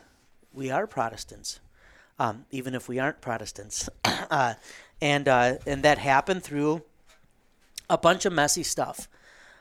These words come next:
Um, and, uh, and maybe, just maybe, the same God today, uh,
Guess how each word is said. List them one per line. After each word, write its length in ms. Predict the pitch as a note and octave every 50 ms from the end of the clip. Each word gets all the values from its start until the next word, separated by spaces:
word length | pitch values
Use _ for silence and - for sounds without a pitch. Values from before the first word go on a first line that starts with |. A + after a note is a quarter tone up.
| _ _ _ _
Um, 380 | - D3 D3+ C#3 B2 A2+ G#2+ - _ _ _ _ _ _ _ _ _ _ _ _ _ _ _ _ _ _ _ _ _ _ _ _ _ _ _ _ _ _ _ - - - -
and, 320 | C#3+ C#3+ C3+ C3+ B2+ B2 B2
uh, 300 | A#2 A2+ A2+ G#2+ G#2+ G#2+ G#2+ - _ _ _ _ _ _ _ -
and 240 | C3+ C3+ C3 B2+ A#2
maybe, 360 | C3 B2+ B2+ C3 B2+ C3 C3
just 220 | B2+ C3+ A#2 -
maybe, 300 | B2+ A#2+ A2+ A#2+ A#2 C3
the 120 | C3+ C3+ C3
same 280 | - - C3+ A#2+ A#2
God 320 | A#2 - A#2+ A2+ A#2 - -
today, 480 | - C3 A#2 B2 A#2 A2 A2 G2+ F#2+ - _ _ _ _ _ _ _ _ _ _ _ _ _ _ _ _ _ _ _ _ _ _ -
uh, 240 | - - - -